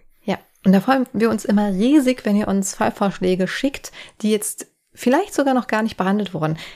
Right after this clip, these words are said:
Dieser Fall, der wurde natürlich schon ein paar Mal behandelt, aber jetzt nicht von jedem. Und ich fand ihn einfach selber so interessant. Ich habe nie davon gehört, obwohl er sehr bekannt zu sein scheint. Und deswegen dachte ich, okay, das wäre doch mal ein toller Einstieg. Ich habe auch nichts Besseres und Interessanteres gefunden, muss ich ganz ehrlich sagen.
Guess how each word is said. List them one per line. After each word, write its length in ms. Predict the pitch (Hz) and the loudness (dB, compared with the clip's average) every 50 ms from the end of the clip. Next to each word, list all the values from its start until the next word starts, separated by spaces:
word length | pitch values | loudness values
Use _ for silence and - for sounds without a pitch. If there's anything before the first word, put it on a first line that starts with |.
| - - - | -20 -4 0
Dieser 220 | - 240 233 254 240 | 2 2 4 2 0
Fall, 480 | - - 233 226 233 262 294 285 - - - _ _ _ _ _ - | 0 0 2 4 4 4 4 2 0 -4 -10 _ _ _ _ _ 0
der 140 | - 190 180 190 | 2 4 4 6
wurde 220 | 226 254 254 254 | 4 4 4 2
natürlich 440 | 240 233 220 214 - 233 226 240 - | 0 0 0 0 0 0 0 0 0
schon 120 | - 208 | 0 0
ein 20 | 196 | 0
paar 180 | - - 196 | 0 0 0
Mal 160 | 196 202 202 | 2 2 2
behandelt, 600 | 196 196 190 175 190 190 190 190 196 196 196 196 - | 2 0 0 0 2 2 4 4 4 2 2 0 -2
aber 140 | 185 170 180 | 0 0 0
jetzt 220 | 180 170 - - | 0 0 2 4
nicht 440 | - 202 220 233 226 196 - - - | 6 8 8 8 6 4 0 -8 -14
von 360 | - - - - 185 175 165 165 - | -16 -6 -2 0 0 0 0 -4 -6
jedem. 580 | - 170 175 190 214 247 240 262 254 247 240 233 - - - - - - - - | -4 0 2 4 4 4 4 4 4 4 2 0 -2 -10 -20 -20 -20 -12 -6 -4
Und 160 | 175 175 - | -2 -2 -2
ich 100 | 175 - | -4 -2
fand 180 | - 196 190 | 0 2 2
ihn 120 | 196 202 - | 4 2 2
einfach 240 | - 175 165 180 160 | 0 -2 -2 -4 -4
selber 320 | - - 175 180 196 190 | 0 0 2 4 4 2
so 80 | 180 185 | 2 2
interessant. 420 | 180 165 - 175 - 185 180 175 | 0 -2 -4 -6 -4 -2 -2 -2
Ich 120 | 165 - | -2 -4
habe 140 | - - - | -4 0 4
nie 160 | 185 190 202 | 6 6 6
davon 280 | 208 196 180 - 196 175 | 6 4 2 2 2 2
gehört, 220 | 180 175 185 185 | 2 2 2 2
obwohl 260 | 180 165 - 185 175 175 | 0 0 2 2 2 2
er 100 | 165 160 | 0 -2
sehr 300 | 160 - - 160 151 147 | -2 0 0 0 0 0
bekannt 560 | - 165 - - - 170 185 208 226 226 - | -2 -4 -4 -2 0 2 2 2 2 0 -2
zu 120 | - - | -6 -4
sein 280 | 226 226 226 226 220 214 | -2 0 0 2 0 0
scheint. 360 | - - 220 208 208 208 208 | 0 0 0 0 0 0 -2
Und 100 | 185 170 | -2 -4
deswegen 220 | 170 165 - 165 | -4 -4 -4 -4
dachte 200 | 160 165 156 - | -4 -4 -6 -8
ich, 160 | - - - - | -8 -6 -4 -4
okay, 180 | - - 226 | -2 -2 -2
das 160 | 208 220 - | -4 -2 -2
wäre 120 | - 185 185 | -2 -2 -2
doch 60 | 170 | -2
mal 100 | 175 175 | -2 -4
ein 60 | 170 | -4
toller 320 | - - 170 156 165 - - | -4 -4 -4 -4 -4 -4 -4
Einstieg. 440 | - 156 160 - - 151 - - | -4 -4 -4 -4 -6 -10 -8 -6
Ich 100 | - - | -2 0
habe 120 | 247 254 - | 2 4 4
auch 40 | 285 | 4
nichts 220 | 285 277 - - | 2 0 -2 -4
Besseres 400 | - 190 196 - 277 247 233 - | -2 0 2 2 2 2 2 0
und 180 | 214 202 196 - | -2 -4 -4 -4
Interessanteres 1040 | 190 190 196 190 - - 190 - - 190 - - 185 175 165 180 165 - 160 - | -4 -4 -4 -4 -4 -6 -4 -4 -4 -4 -2 0 0 0 0 -2 -4 -6 -8 -8
gefunden, 300 | - 170 - 180 165 - | -10 -10 -6 -6 -6 -4
muss 140 | 185 180 160 | -4 -6 -6
ich 100 | 160 160 | -8 -8
ganz 160 | - 160 160 | -8 -8 -8
ehrlich 180 | - - 165 160 | -8 -8 -8 -10
sagen. 320 | - - 156 151 - 165 | -10 -10 -10 -8 -10 -12